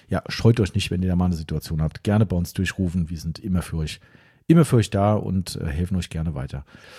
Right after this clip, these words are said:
Genau. Ja, ansonsten freue ich mich auf ein neues Jahr. Ich bin sehr, sehr gespannt, was die Autopflegebranche an Überraschungen parat hält.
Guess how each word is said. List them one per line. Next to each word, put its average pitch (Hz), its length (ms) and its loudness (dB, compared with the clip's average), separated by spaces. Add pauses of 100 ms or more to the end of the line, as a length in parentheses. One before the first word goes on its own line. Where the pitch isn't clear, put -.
(380)
Genau. 85 540 0 (100)
Ja, 92 340 0
ansonsten 156 600 0
freue 139 260 4
ich 202 120 0
mich 143 140 2
auf 123 120 0
ein 123 80 4
neues 120 280 4
Jahr. 117 340 0
Ich - 140 -8
bin 120 260 4
sehr, 113 240 4
sehr 156 140 4
gespannt, 127 380 0
was 113 100 0
die 117 120 -2
Autopflegebranche 120 1040 0
an 95 160 0
Überraschungen 95 460 0
parat 85 400 -4
hält. 151 220 -2